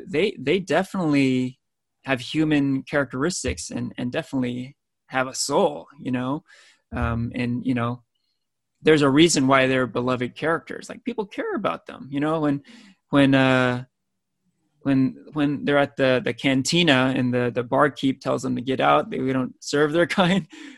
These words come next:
You know, we get mad because we know that, you know, they're not, like, mindless robots, right? They're, they're, they're, they're like, uh, uh, uh, beings with emotions, right? So,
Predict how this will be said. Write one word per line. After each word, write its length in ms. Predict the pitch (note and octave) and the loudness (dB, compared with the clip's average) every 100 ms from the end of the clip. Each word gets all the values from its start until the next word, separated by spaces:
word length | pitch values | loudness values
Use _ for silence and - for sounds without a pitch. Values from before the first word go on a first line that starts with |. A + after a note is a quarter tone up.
| _ - | _ -2
You 80 | |
know, 100 | G3 | 2
we 120 | G3+ C4 | 4 4
get 160 | A3+ | 4
mad 320 | F#3 C4 D4 F#3+ | 4 2 4 4
because 240 | F3 E3 | 4 4
we 140 | A#3+ | 2
know 320 | A#3 F#3+ G#3 F#3 | 4 4 4 4
that, 300 | D#3+ D3+ - | 4 2 0
you 60 | |
know, 160 | G#3+ C4 | 0 0
they're 120 | E3+ G#3+ | 0 0
not, 120 | F3+ - - | 0 -2 -2
like, 240 | C#3+ C3+ B2 | 0 0 -4
mindless 560 | C3+ C#3+ D3+ C#3+ C3 - | -2 0 2 0 -2 0
robots, 580 | D#3 F#3+ C#3 C3+ - C3+ | 0 2 2 2 -2 -4
right? 320 | C3+ D3 - - | -2 -2 -6 -8
They're, 180 | E3 - | -6 -6
they're, 300 | G#3+ E3+ G3+ A3 | -8 -6 -6 -6
they're, 200 | A3+ - E3 | -8 -10 -8
they're 240 | F#3 G3 G3+ | -6 -4 -4
like, 180 | G3+ - G3+ | -6 -6 -4
uh, 300 | G3+ G3 F#3+ _ _ _ _ _ _ _ _ _ _ _ - | -2 -2 -6 _ _ _ _ _ _ _ _ _ _ _ -8
uh, 540 | D3+ D3 D3 C#3+ C#3 - _ _ _ _ _ _ _ - | -6 -4 -4 -4 -6 -8 _ _ _ _ _ _ _ -10
uh, 140 | C#3+ C3 | -6 -6
beings 540 | A#2 F3 G3+ G3 D#3+ | -2 0 2 0 0
with 220 | D#3 D#3 | 0 0
emotions, 760 | D3 D3 E3+ - A2+ C2+ - - | 0 0 0 -2 -6 -10 -14 -14
right? 300 | - - - - - | -8 -6 -8 -10 -16
So, 480 | - C#3+ C3 B2+ | -8 -4 -4 -6